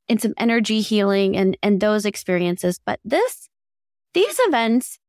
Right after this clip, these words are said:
at this time, one year ago, were pretty significant for me, and it really changed some things. So I wanted to share that with you today.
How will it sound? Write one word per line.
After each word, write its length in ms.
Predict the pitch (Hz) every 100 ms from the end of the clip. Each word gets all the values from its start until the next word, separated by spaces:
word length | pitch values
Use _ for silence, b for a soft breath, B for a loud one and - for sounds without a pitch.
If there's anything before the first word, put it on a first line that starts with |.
| _ _
at 140 | 214 -
this 240 | 285 -
time, 360 | 320 240 226 226
one 220 | 220 240
year 180 | 240 233
ago, 360 | 208 185 180
were 180 | 180 202
pretty 320 | 208 294 311
significant 640 | 330 330 240 214 202 196 -
for 120 | 202
me, 160 | 180 175
and 80 |
it 100 | 175
really 400 | - 196 220 226
changed 320 | 220 196 196 -
some 140 | 175
things. 260 | - - -
So 80 |
I 80 | 196
wanted 340 | 202 208 214 196
to 100 | 208
share 260 | - 110
that 160 | 123 -
with 160 | 208 -
you 240 | 104 101
today. 400 | - - 60